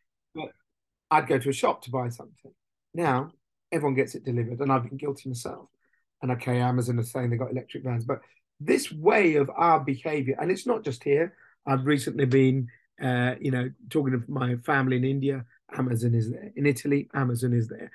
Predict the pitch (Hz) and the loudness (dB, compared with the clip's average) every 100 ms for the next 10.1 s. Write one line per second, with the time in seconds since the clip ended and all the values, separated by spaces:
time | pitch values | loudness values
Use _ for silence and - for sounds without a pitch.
0 | - _ 143 147 151 143 156 165 - 135 | -20 _ 0 2 2 4 6 6 6 2
1 | 123 120 _ _ _ _ 160 156 156 156 | 0 -6 _ _ _ _ -2 0 2 2
2 | 135 120 175 170 175 151 147 143 - 143 | 2 -2 -4 -2 0 2 2 0 -2 -4
3 | 143 - 123 - 135 139 139 139 127 127 | -4 -6 -8 -2 0 0 -2 -2 -2 -2
4 | 139 135 139 131 - _ 151 139 139 127 | -2 0 0 0 -10 _ -4 2 2 4
5 | 131 127 - _ - 139 127 139 139 156 | 2 2 -4 _ -2 0 2 2 4 2
6 | 151 143 - 135 135 127 131 - _ _ | 0 -2 -2 -4 -4 -6 -6 -10 _ _
7 | _ 120 - _ - 123 123 123 _ 147 | _ -20 -20 _ -2 -2 -2 -8 _ -2
8 | 135 131 135 131 139 139 139 143 139 135 | 0 0 -2 -2 2 2 4 4 4 4
9 | 127 131 131 127 - _ - - - 147 | 2 0 0 -2 -6 _ -20 -10 -2 0
10 | 139 | 0